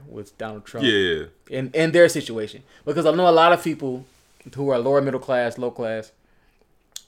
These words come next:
Speaker 1: they don't think that those situations will change either way. They don't feel as though if we vote for Joe Biden, Joe Biden wins, that, you know, I'm gonna get a better job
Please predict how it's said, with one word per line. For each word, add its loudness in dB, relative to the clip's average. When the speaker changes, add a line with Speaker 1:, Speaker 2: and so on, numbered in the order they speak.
Speaker 1:
they -2
don't 2
think -4
that -8
those -4
situations -10
will -14
change -10
either -14
way. -10
They -6
don't -6
feel -4
as -8
though -6
if -14
we -14
vote -6
for -14
Joe -6
Biden, -2
Joe -8
Biden -6
wins, -12
that, -4
you -16
know, -14
I'm -12
gonna -8
get -6
a -12
better -8
job -6